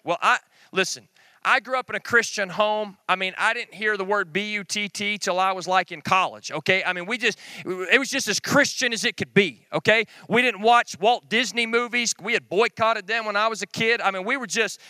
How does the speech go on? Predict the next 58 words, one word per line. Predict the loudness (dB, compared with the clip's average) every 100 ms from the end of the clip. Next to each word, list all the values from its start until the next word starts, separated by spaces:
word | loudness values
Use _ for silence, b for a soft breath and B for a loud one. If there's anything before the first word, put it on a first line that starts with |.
| B B
I | 0
mean, | 0 -6
we, | -4
we | -2 -2
would | -4 0
be | 0
what | 0 0 -2
you |
would | 0
have | 0
called | 2 0 0
very | 2 4 4 -2
conservative, | -8 -8 0 2 2 -2 -12 -20
very | 0 4 6 4 -4
conservative. | -8 -4 0 0 -2 -14 _ _ -16
Okay? | -2 0 0 -4 B B B B B
And | 0
so | 2 0
I | 0 0
just, | -2 -6 -8 -2
that's | -2 0
how | -2
I | -2
think | -2 0
everybody | 0 2 -2 0
lives | -2 -2
their | 0
lives. | 2 2 0 -6 -12 -8
And | -4
so | 2 2 2 B B
we | 2
had | 2
some | 2 0
guys | 4 4 2 -2
that | -6
we | -6 -4
knew | 0 0 0
from | -6 -2
playing | 0 2 -2
sports | -2 0 0
here | 0 0
at | 2
Bellevue, | 4 2 2 -2 -2 -2
and | -2
we |
had | -2 -2
played | -2 0
basketball | 2 0 -2 -2 -2
in | -2
this | -6 -4
gym | -4 -2
right | -2 -2
here | -2 -2
in | 0
the | -2
men's | -4 -4 -4
league. | -2 -2
And | -4